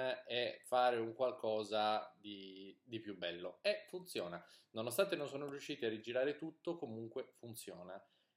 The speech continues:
E non si vede, cioè uno non è che dice, "Ah, quello l'hanno rigirato", mm, non si vede niente, uno se ne accorge giusto così dalla narrazione, eh.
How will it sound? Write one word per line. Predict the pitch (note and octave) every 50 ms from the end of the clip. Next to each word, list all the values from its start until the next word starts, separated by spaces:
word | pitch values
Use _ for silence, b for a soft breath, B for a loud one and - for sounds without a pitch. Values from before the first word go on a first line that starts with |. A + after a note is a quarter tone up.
| b b
E | - G#2 G#2 G2+ G2 F#2+ F#2+ F#2+ F#2
non | F#2+ G2 G2 G2+ G#2+ A2 B2 C3+ C#3 C#3 C3+ C3 B2 A#2
si | A2 - - A#2+ A2+
vede, | G#2+ A2+ A2 G#2+ G#2+ G2+ G2+ G2+ G2+ G2 G2
cioè | - - A#2 A2+ A2+ -
uno | - C#3 C3 A#2
non | A2 A#2
è | B2+ A#2+
che | A#2 A2+
dice, | A2+ A2 - C3
"Ah, | D3 D3 - -
quello | D3+ C#3+ C3
l'hanno | B2+ B2+ A#2+ B2
rigirato", | B2 A#2+ A2+ A#2 C3 C3+ - C#3
mm, | C3 G#2+ F#2 F2+ - - _
non | - - F2+ -
si | - - -
vede | - F2 F2
niente, | F2+ F#2 F#2+ F2+ E2+ F2 F2 - A2 F#2+ F2 F2 D#2+ D2+
uno | E2 G2 A2+ A2 G2+
se | - -
ne | G2
accorge | F#2+ - - A2 A2 A2 G2+ G2+ G#2
giusto | G2+ G#2 G#2+ G#2 - G#2+ G2+
così | G#2 G#2+ G#2+ G#2+ A#2 A2
dalla | G#2 G#2 G2+ G#2 G2+
narrazione, | A2 A2 G#2+ G#2 G#2+ G#2 - - - G#2+ A2 A2 G#2+ G#2+ G#2+ G#2+ G#2+ G#2+ A2+ C#3
eh. | D3+ -